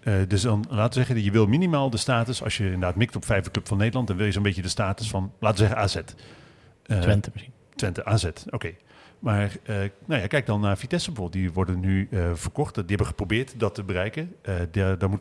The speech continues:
Speaker 1: ze
Speaker 2: wel heel anders, hè?
Speaker 1: Nee, maar dat, dat, eh, geeft, eh, ook, ook Utrecht is een goed voorbeeld. Het, je moet daar heel veel geld tegenaan gooien, eh,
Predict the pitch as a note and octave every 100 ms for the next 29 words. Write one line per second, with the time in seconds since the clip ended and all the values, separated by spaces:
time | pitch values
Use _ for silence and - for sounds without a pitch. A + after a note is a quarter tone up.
0 | A2 A2 A2+ B2 - G2 G2 G2+ - B3
1 | G#3 - C#3 C#3+ C#3 D#3 - - B2 A2+
2 | D#3 C#3+ - - A#2+ C#3 - C3 F#2 -
3 | D3+ D#3 - G2+ C3+ - B2+ G#2+ - -
4 | A2 - - F#2 B2+ C3+ G#2 D#2+ G2 C#3+
5 | A2+ G2+ G#2+ A2+ A2 A2+ G2 G2+ G2+ F2+
6 | G2+ F#2+ F2 - - - - -